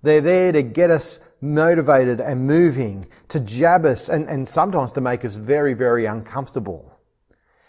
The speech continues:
And, and what he says is that, uh, the wise sages of this world are really only understudies to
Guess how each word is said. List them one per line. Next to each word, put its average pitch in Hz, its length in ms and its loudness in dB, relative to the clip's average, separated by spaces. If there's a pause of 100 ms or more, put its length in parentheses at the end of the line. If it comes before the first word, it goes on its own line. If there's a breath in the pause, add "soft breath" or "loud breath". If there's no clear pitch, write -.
(120)
And, 190 280 0
and 190 180 0
what 247 140 2
he 294 80 -2
says 190 420 2
is 160 200 2
that, 165 320 2 (280 loud breath)
uh, 170 140 2
the 175 180 0
wise 220 500 4
sages 208 800 -2
of 151 220 2
this 143 260 -4 (140)
world 139 920 0 (400 soft breath)
are 196 180 4
really 269 500 0
only 180 520 0
understudies 151 1080 0
to 156 420 4